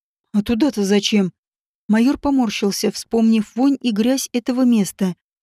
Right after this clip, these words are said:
Кто их там помнит? Контингент меняется каждый квартал. Одни заселились, другие ушли,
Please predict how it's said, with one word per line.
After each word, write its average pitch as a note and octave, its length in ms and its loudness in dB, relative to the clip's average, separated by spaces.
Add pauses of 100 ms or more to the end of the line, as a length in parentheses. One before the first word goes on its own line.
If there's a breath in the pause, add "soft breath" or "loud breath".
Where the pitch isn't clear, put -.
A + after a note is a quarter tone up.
(400)
Кто - 220 -2
их D4+ 180 2
там D4+ 200 2
помнит? G#3 560 2 (600)
Контингент B3 680 2
меняется G#3+ 520 2
каждый C4+ 360 -2
квартал. A#3 600 -2 (520)
Одни C4 280 2
заселились, A#3 760 2
другие B3 420 2
ушли, G#3+ 560 0